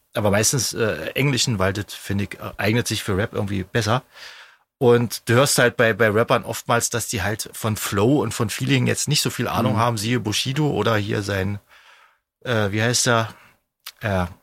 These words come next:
Speaker 1: Capital Bra.
Speaker 2: Mhm.
Speaker 1: Auch, äh, eine ganz arme Kreatur.
Speaker 2: <laughs>
Speaker 1: Und,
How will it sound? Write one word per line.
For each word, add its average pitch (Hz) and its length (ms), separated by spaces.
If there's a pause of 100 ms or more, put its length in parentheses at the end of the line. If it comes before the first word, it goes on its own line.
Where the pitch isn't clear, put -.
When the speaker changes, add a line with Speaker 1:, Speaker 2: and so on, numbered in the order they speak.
(240)
Speaker 1:
Capital 127 400
Bra. 107 540 (440)
Speaker 2:
Mhm. 101 280 (380)
Speaker 1:
Auch, 117 200
äh, 135 40 (240)
eine 117 100
ganz 123 220
arme 107 260
Kreatur. 110 480 (460)
Speaker 2:
<laughs> - 460
Speaker 1:
Und, 123 400